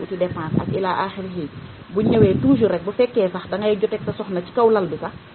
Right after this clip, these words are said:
góor mooy ki nga xamante ne toujours rek énergie am, li muy dépensé ci énergie moo gën a bari, li muy lakk ci ay calories, euh, ci, ci, ci wàllu sëy boobu noonu dafa bari lool. Kon tamit di ko maase tamit dafa nekk loo xamante ne lu ama am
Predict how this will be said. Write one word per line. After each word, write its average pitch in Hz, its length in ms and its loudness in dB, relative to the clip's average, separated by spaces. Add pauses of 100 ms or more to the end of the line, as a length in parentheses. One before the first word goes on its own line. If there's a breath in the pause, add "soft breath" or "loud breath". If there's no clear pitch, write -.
(280)
góor 233 240 10
mooy 190 180 0
ki 214 100 -6
nga 202 100 -6
xamante 185 380 -4
ne 165 160 -4
toujours 226 340 4
rek 160 120 -2 (420)
énergie 208 500 2
am, 220 140 0 (420)
li 208 120 2
muy 240 140 4
dépensé 190 500 2
ci 214 100 -2
énergie 185 360 -2
moo 175 200 2
gën 185 160 -2
a 185 40 0
bari, 175 260 2
li 196 100 2
muy 226 120 2
lakk 214 280 0
ci - 120 -8
ay 196 200 2
calories, 185 340 4 (680)
euh, 185 400 4
ci, 233 220 0
ci, 233 260 4 (220)
ci - 80 -2
wàllu 220 420 6
sëy 226 160 8
boobu 190 240 6
noonu 180 240 2 (460)
dafa - 160 4
bari 185 260 6
lool. 175 320 6 (560)
Kon 214 160 2
tamit 202 260 0
di 202 100 0
ko 214 120 4
maase 196 480 0
tamit 180 240 -2
dafa 180 180 -2
nekk 180 220 -4
loo 170 180 0
xamante 175 360 -2
ne 165 120 0
lu 170 140 0
ama 185 260 -2
am 180 140 -2